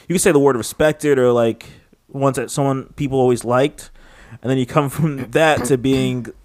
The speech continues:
someone that everyone hates, which, yeah, I feel like we've probably done, not too much, but maybe, like, one or two jokes over the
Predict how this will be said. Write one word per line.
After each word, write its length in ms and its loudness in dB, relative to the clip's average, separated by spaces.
someone 260 -4
that 100 0
everyone 260 -4
hates, 560 -6
which, 480 -4
yeah, 440 0
I 120 -4
feel 140 0
like 100 2
we've 180 -4
probably 260 -2
done, 360 -6
not 300 -2
too 140 -12
much, 240 -8
but 100 -8
maybe, 200 -6
like, 160 -6
one 160 -4
or 40 -4
two 160 -8
jokes 360 -2
over 220 0
the 320 -2